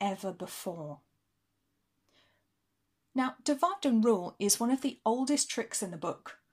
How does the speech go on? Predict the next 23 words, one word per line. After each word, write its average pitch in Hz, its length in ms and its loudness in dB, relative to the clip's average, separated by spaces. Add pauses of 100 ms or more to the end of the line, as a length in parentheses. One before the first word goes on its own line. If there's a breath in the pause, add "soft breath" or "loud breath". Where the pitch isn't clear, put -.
for - 160 -10
the 165 80 -4
few 185 600 -6
to - 100 -10
gain 185 500 -6
and 220 240 0
retain 247 760 2
power 196 420 -2 (280 loud breath)
over 180 180 -2
the 175 80 -4
many. 170 440 -6 (880)
And 240 160 2
we 254 280 4
desperately 226 600 0
need 180 240 -6
for - 140 -8
humanity 214 800 0 (240 soft breath)
to - 100 -4
not 240 300 2
only 208 240 4
realise 202 500 2
what's - 300 -6
happening 185 520 -4